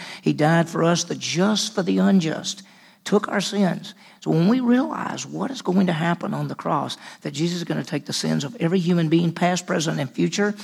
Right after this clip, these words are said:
and that means when Jesus died on the cross, it was future for us. He took all of our sins, every ones we ever have done, ever are doing now, and ever will do, and on the cross,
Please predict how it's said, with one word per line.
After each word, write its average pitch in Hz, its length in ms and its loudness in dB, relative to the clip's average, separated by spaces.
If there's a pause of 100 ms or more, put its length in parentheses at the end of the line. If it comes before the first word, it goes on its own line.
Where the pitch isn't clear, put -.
(160)
and 143 140 -2
that 151 200 2
means 175 280 6 (220)
when 147 160 -2
Jesus 180 260 2
died 170 200 4
on 165 80 4
the 156 80 -2
cross, 180 340 2
it 170 60 2
was 170 160 0
future 208 340 -2
for 160 140 -2
us. 165 240 0
He 185 100 0
took 180 320 -2
all 226 240 0
of 214 80 -4
our 196 140 -2
sins, 170 420 0 (280)
every 165 200 4
ones 165 260 4
we 143 240 -4
ever 170 220 4
have 170 300 4
done, 190 340 4
ever 165 280 4
are 156 40 2
doing 165 260 4
now, 175 300 4
and 170 220 -2
ever 185 180 2
will 175 260 2
do, 147 300 -4 (260)
and 131 200 -6
on 170 200 6
the 190 60 0
cross, - 480 -4